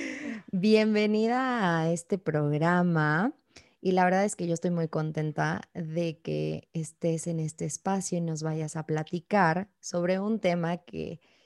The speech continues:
en pasados podcasts hemos mencionado bastante veces con el tema del ligue, el tema del dating, el tema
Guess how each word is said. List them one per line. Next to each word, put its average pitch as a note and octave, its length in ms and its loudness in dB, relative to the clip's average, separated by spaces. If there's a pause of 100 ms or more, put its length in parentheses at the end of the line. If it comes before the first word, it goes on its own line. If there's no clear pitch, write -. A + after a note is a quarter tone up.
(260)
en F3+ 280 -2
pasados G#3+ 580 2
podcasts D#3 640 0
hemos D#3+ 260 0
mencionado D#3 1000 0 (320)
bastante E3 500 0
veces E3+ 400 2
con D#3+ 180 0
el D3+ 160 -2
tema D#3 340 0
del D3 220 -2
ligue, E3 680 2 (480)
el D#3 120 -4
tema D#3 260 -2
del C3+ 220 -4
dating, D#3+ 760 0
el D3 200 -6
tema C#3+ 520 -4